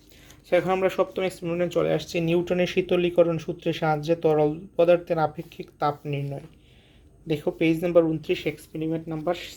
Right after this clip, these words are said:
সেভেন। এটা হচ্ছে চিত্র, চিত্রটা এইভাবে আঁকবা। এটা হচ্ছে চলমান মূল তত্ত্ব, যন্ত্রপাতি। প্রথমে এগুলো এক-, লিখলা, লিখার পর এটা হচ্ছে গ্রাফ,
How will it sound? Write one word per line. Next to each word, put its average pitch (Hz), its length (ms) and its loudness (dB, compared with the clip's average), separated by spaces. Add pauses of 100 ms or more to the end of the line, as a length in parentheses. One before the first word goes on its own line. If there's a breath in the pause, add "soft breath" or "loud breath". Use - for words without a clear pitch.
(100)
সেভেন। 151 260 2 (1160 loud breath)
এটা 156 120 0
হচ্ছে 160 280 -2
চিত্র, 170 520 -2 (1080 soft breath)
চিত্রটা 165 360 -4
এইভাবে 160 340 0
আঁকবা। 156 340 -4 (1700 soft breath)
এটা 156 120 -8
হচ্ছে 156 220 -14
চলমান 147 480 2
মূল 160 260 0
তত্ত্ব, 160 420 -6 (1500 soft breath)
যন্ত্রপাতি। 156 680 0
প্রথমে 156 460 -4
এগুলো 160 220 -2
এক-, 156 360 -6
লিখলা, 156 360 -4
লিখার 160 300 -4
পর 170 160 -4
এটা 156 140 -2
হচ্ছে 156 240 -10
গ্রাফ, 151 300 0